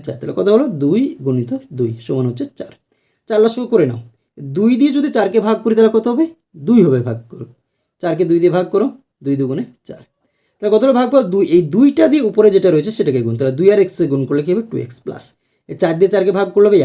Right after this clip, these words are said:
এক, একের সঙ্গে এক্স গুণ করলে এক্সই হবে সমান ছয়। দেখো নিচে কোনো সংখ্যা বা দেখো পরে আমরা এটা লাইনটা করছি, টু এক্স আর একটা এক্স, থ্রি এক্স বাই ফোর সমান হচ্ছে সিক্স। দেখো নিচে কোনো সংখ্যা নেই, যদি না থাকে আমরা এক ধরে নিতে পারি। এবার কোনাকুনি গুণ করো, থ্রি এক্স আর এক গুণ করলে কী হচ্ছে, থ্রি এক্স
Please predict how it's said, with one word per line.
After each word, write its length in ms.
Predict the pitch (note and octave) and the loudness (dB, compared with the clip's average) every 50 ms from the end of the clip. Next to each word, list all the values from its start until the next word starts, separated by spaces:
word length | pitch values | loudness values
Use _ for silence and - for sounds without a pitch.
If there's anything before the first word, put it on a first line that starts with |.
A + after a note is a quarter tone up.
| A#2+ | 0
এক, 60 | A2+ A#2+ - - | -4 -8 -10 -10
একের 160 | - F3+ F3+ - | -8 -8 -6 -4
সঙ্গে 160 | F#3+ F#3 F3 D3+ | -2 0 0 0
এক্স 120 | C3 B2 B2+ B2+ | -2 -2 -4 -4
গুণ 100 | C3+ C3+ - | -4 -4 -4
করলে 140 | G3 G#3+ - - - | -4 -4 -4 -4 -8
এক্সই 280 | - - - - - A#2 A#2+ | -8 -8 -10 -12 -10 -10 -10
হবে 120 | C3 B2+ B2 - | -10 -10 -10 -10
সমান 200 | C#3+ D#3 F#3 G3 F#3+ - | -8 -8 -8 -8 -10 -10
ছয়। 200 | - C3+ - - _ _ _ _ _ _ _ _ _ _ _ _ - | -12 -12 -12 -14 _ _ _ _ _ _ _ _ _ _ _ _ -8
দেখো 120 | A3+ B3+ A#3+ B3 | -4 -2 -2 -2
নিচে 120 | A3 C#4 - C4 | -2 -2 -4 -4
কোনো 120 | B3+ C4 B3 - | -4 -4 -4 -4
সংখ্যা 260 | A#3 A#3 A3+ A3 A3 - - - - C#3 C3+ | -4 -4 -2 -2 -4 -6 -6 -10 -10 -6 -2
বা 100 | C3+ C3 D3+ G3+ - _ _ _ - | -2 -2 -2 -4 -8 _ _ _ -12
দেখো 140 | D#3+ G#3 G#3+ - | -8 -8 -8 -6
পরে 140 | D3+ C#3 C#3 C#3 | -4 -4 -2 -2
আমরা 120 | C#3+ C#3+ C#3+ - C3+ | -4 -4 -4 -6 -6
এটা 120 | B2+ D3 C#3 C#3 | -6 -6 -4 -4
লাইনটা 220 | C3+ C3+ C#3 C#3 C#3+ - | -4 -4 -4 -6 -6 -8
করছি, 160 | D3 D3 G#3+ G3 - | -8 -8 -10 -10 -4
টু 60 | - F#3 G3 | 0 2 2
এক্স 120 | G#3 G#3 - F3+ | 2 2 0 -2
আর 40 | D3 C#3 | -2 -2
একটা 140 | C3 - - C#3+ | -4 -4 -6 -8
এক্স, 100 | E3 D#3+ - _ | -8 -8 -12 _
থ্রি 140 | - C#3+ C#3+ E3 | -10 -6 -6 -6
এক্স 120 | F3+ F3 - C#3+ C3 | -6 -6 -8 -6 -6
বাই 120 | B2 A#2+ A2+ A2+ - | -4 -4 -4 -6 -8
ফোর 180 | C#3 C#3+ F3 A3+ A3 _ _ _ _ _ _ _ _ _ _ _ _ _ | -8 -8 -6 -8 -8 _ _ _ _ _ _ _ _ _ _ _ _ _
সমান 140 | - D3 D3 | -14 -12 -10
হচ্ছে 140 | D3+ F#3 F#3+ F#3+ - | -8 -8 -8 -8 -6
সিক্স। 160 | - D3+ A#2 B2 F3 | -6 -6 -6 -6 -6
দেখো 120 | F#3 F#3 A3+ | -6 -4 -2
নিচে 140 | A3 A3 B3+ G#3+ | -2 -2 -4 -6
কোনো 100 | A#3+ B3 A#3 - | -6 -6 -6 -4
সংখ্যা 240 | A3 G#3+ G#3 - G#3 E3 | -6 -6 -4 -4 -4 -4
নেই, 100 | C#3 B2 - - - | -4 -6 -6 -6 -4
যদি 120 | E3+ F3+ F3+ F3+ | -2 -2 -2 -2
না 40 | F3 | -2
থাকে 120 | F3+ G#3+ G#3+ G#3 | -2 -4 -4 -4
আমরা 100 | A3 A3 - D3 | -4 -4 -4 -4
এক 80 | C#3+ C3+ C3 A#2 | -4 -4 -6 -6
ধরে 120 | B2+ B2 A#2 | -6 -8 -8
নিতে 140 | A2+ A2 - - | -8 -10 -10 -14
পারি। 100 | - D3 D3 | -12 -6 -2
এবার 120 | F#3+ G#3+ G#3+ - | -2 -2 0 0
কোনাকুনি 340 | F#3 F#3 D#3+ D3+ C#3+ B2+ A#2 A#2 | 0 0 2 0 0 -2 -2 -4
গুণ 100 | A2+ A2+ A2 | -6 -6 -8
করো, 120 | A#2+ B2+ B2+ - _ _ _ _ _ _ _ - | -10 -12 -16 -18 _ _ _ _ _ _ _ -8
থ্রি 120 | F3 G3+ G3+ A3 | -2 2 2 2
এক্স 120 | - - - - - C#3 | 2 0 -8 -18 -12 -8
আর 80 | C#3 C#3+ C#3 - _ - D3 | -8 -8 -8 -10 _ -12 -12
এক 60 | C#3+ C#3 C#3+ | -10 -8 -6
গুণ 100 | E3+ F3 F3+ | -4 -4 -2
করলে 160 | F#3 F3+ F#3 F#3 | 0 -2 -2 -2
কী 60 | F#3 G3+ G#3 | -2 -6 -6
হচ্ছে, 140 | G#3 G#3+ G3 - | -4 -6 -6 -6
থ্রি 120 | G#3+ G#3 A3 A3+ | -2 0 0 -2
এক্স 120 | A3+ - | -2 -4